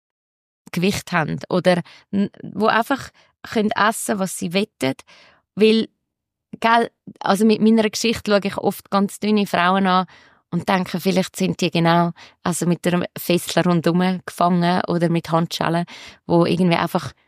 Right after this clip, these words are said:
nicht sich selber können sein, weil sie so unter Kontrolle sind und so eigentlich nach Liebe, Annahme schreien oder auch Ziel schreit, weil es einem wirklich so sch-,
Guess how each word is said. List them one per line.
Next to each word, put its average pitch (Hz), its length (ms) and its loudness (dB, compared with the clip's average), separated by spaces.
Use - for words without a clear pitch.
nicht 175 240 -2
sich 185 160 -4
selber 170 280 0
können 175 200 0
sein, 170 240 -2
weil 170 80 -2
sie - 100 -10
so 185 160 0
unter - 240 0
Kontrolle 175 600 -2
sind 170 280 -4
und - 220 -6
so 214 200 0
eigentlich 190 400 0
nach 180 340 0
Liebe, 196 540 2
Annahme 185 500 4
schreien 180 420 -4
oder 196 360 2
auch 180 420 2
Ziel 190 340 0
schreit, 175 400 0
weil 165 220 0
es - 220 -10
einem 160 480 -4
wirklich 160 340 -12
so 170 180 -8
sch-, - 240 -12